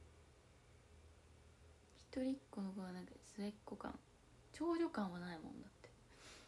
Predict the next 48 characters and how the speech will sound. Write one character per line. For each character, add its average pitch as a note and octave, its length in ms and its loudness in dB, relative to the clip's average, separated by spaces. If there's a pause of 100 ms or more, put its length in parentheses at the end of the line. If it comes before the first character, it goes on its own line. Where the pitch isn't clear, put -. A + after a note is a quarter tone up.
(720)
う F3 40 -10
ん、 E3+ 60 -10 (100)
末 - 240 -2
っ F#3+ 40 4 (160)
子 - 180 -10
感 - 180 -6
あ - 120 -2
る。 - 100 -4 (3000)
男 B3+ 220 10
子 - 100 -4
と - 100 -2
女 F#3+ 180 0
子 G3 100 -4
で G#3 80 -2
ち - 100 -8
ょ - 20 -6
っ - 60 -14
と F3+ 80 -2
ま F3+ 120 0
た - 100 -10
違 G3 240 2 (200)
う - 20 4
の F#3 80 2
か E3+ 140 -6
も E3 120 -4
だ E3 120 -6
け - 100 -4
ど。 E3 80 -4 (1700)
う - 1400 -8
ん。 - 20 -4
下、 - 280 0 (120)
一 - 280 2
番 G#4+ 200 4
下 - 180 8
の F#4+ 80 10
子 F#4 80 6
っ F4+ 40 6
て - 140 -2
甘 G#3+ 220 6
や F4 100 8
か F4 140 2
さ F4+ 120 2
れ D#4 80 8
て F#3+ 120 4
る E3+ 60 0
か E3+ 80 -4
ら - 60 -4
ね。 - 180 -4